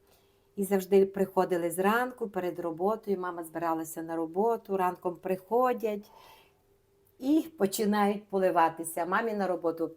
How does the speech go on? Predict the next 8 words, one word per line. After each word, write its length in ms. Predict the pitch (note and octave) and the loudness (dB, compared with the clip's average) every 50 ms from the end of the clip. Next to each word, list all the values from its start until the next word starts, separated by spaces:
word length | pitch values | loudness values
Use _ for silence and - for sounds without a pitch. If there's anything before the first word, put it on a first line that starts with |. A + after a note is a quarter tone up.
| _ - | _ -2
велика 360 | F#3+ G#3+ A#3+ B3+ B3 B3 F#3+ | 4 8 8 8 8 6 -4
тарілка 540 | - - F3+ F3+ G3 F#3 E3+ D#3+ - D#3+ D3+ | -4 -4 -4 -2 -2 -2 -4 -4 -4 -6 -4
нарізана 600 | D#3 D#3+ D#3+ E3 E3+ E3 D3+ D#3 D3+ D3 D3 D3 | -4 -4 -2 -2 -4 -4 -6 -8 -8 -8 -10 -12
всього, 600 | D3+ - - - A#3 A#3+ A3 G#3+ G3 F#3 F#3+ F#3 | -12 -10 -4 -2 2 4 4 4 4 2 -2 -8
свікла, 680 | - - F#3+ G3+ G3+ - G3+ G#3 G3+ G3 F#3+ F#3+ G3 | -8 -10 -10 -10 -8 -2 2 4 4 4 4 2 -2
шовдар, 680 | G3 - - - G#3+ G#3 G#3 G#3 F#3 F3+ G3 G3 F#3+ F#3+ | -6 -12 -12 -8 -6 -4 -4 -4 -4 -2 0 0 0 0
грудка, 760 | F#3 F3+ F#3 F#3+ A3 A3 G3+ - _ _ - F#3+ F3+ F3+ F3+ _ _ _ _ _ _ _ _ _ _ _ _ _ _ _ _ - | -2 -4 -4 -4 -4 -6 -8 -10 _ _ -6 -6 -6 -6 -8 _ _ _ _ _ _ _ _ _ _ _ _ _ _ _ _ 0
паска, 680 | A3 G#3+ G#3+ G3+ F#3+ F#3+ F#3+ - - - F3+ F3 F3 | 2 4 4 4 4 2 -2 -6 -2 -2 -2 -2 -2